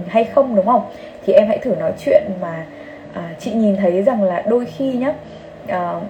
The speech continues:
mình, mình nghĩ rằng họ là người như thế này, mình nghĩ rằng họ là người như thế kia. Thế nhưng mà em hãy thử nói chuyện với họ một cách thực sự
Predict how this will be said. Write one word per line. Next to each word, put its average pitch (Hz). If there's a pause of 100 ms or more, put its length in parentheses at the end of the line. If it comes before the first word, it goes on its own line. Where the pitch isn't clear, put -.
mình, 185 (1200)
mình 208 (100)
nghĩ 262
rằng 302
họ 190
là 175
người 175
như 202
thế 190
này, 185
mình -
nghĩ -
rằng -
họ 180
là 175
người 165
như 196
thế 175
kia. 226 (1300)
Thế 214
nhưng 311
mà 180 (240)
em 240
hãy -
thử 240
nói - (100)
chuyện 269 (120)
với 175
họ - (120)
một 170
cách 294 (220)
thực 202
sự -